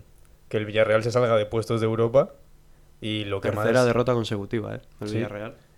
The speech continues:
Speaker 1: Y lo que más destacó ayer, eh, no tanto Ter Stegen, básicamente porque no, <laughs> porque no llegaron, porque había,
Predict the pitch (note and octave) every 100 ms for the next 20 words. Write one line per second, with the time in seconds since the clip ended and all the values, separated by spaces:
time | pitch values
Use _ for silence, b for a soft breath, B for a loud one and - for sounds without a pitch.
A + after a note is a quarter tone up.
0 | _ A#2 G#2 G2+ G#2+ G#2+ A2+ A2+ A2 A#2
1 | A2 A#2+ B2 F3+ - - - - G#2+ G#2+
2 | G#2 G#2 - - A#2+ A#2 B2+ B2+ C3 A#2+
3 | - B2+ B2+ D3 - b b b A2+ G#2
4 | A#2+ B2 B2 C3 B2+ A#2 A2+ A#2+ A2+ A#2
5 | - - C#3 B2 B2 C3+ C3 C3+ D3+ C#3+
6 | B2 A2+ A2+ C3 B2+